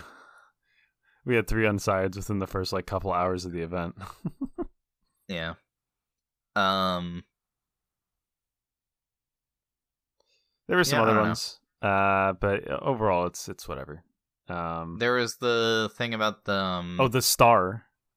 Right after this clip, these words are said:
Speaker 1: The star was like,
Speaker 2: The
Speaker 1: "Find a tier
Speaker 2: star.
Speaker 1: four star."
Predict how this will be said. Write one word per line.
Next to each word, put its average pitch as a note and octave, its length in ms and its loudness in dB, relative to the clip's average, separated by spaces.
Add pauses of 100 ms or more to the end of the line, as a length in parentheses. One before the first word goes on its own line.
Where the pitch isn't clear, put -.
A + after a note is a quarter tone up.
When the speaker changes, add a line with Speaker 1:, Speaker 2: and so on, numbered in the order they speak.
(160)
Speaker 1:
The G#2 80 -2
star A#2 340 6
was A2+ 160 0
like, G#2 180 0
Speaker 2:
The - 40 -16
Speaker 1:
"Find A#2 260 6
a A2+ 60 8
tier G#2+ 300 4
Speaker 2:
star. F#2 100 2
Speaker 1:
four A2 240 4
star." E2 560 -2